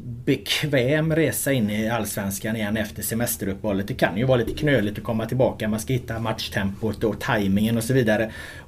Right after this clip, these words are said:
Och, och ärligt talat, även om A I K vann med fyra noll så, så fanns väl inte allt det där. Men nu har de ju fått den här matchen. Nu står de inför en oerhört viktig match mot Helsingborg och, och de har fått en, en, en klockren väg in, in i allsvenskan.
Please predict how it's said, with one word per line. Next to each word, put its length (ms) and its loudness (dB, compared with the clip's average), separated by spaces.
Och, 320 2
och 100 6
ärligt 260 2
talat, 340 4
även 160 -2
om 60 -2
A 100 0
I 60 -8
K 80 -4
vann 240 0
med 100 -2
fyra 240 2
noll 220 -2
så, 220 -4
så 220 -4
fanns 540 0
väl 160 4
inte 220 2
allt 200 0
det 220 2
där. 220 -2
Men 160 0
nu 60 4
har 140 2
de 140 2
ju 80 0
fått 280 -2
den 100 0
här 120 0
matchen. 520 -4
Nu 120 0
står 240 0
de 160 0
inför 180 0
en 100 0
oerhört 300 2
viktig 320 -2
match 260 0
mot 180 -2
Helsingborg 520 0
och, 280 -2
och 100 2
de 180 2
har 80 0
fått 360 0
en, 80 2
en, 200 0
en 220 -2
klockren 680 0
väg 300 2
in, 340 0
in 260 4
i 100 6
allsvenskan. 720 0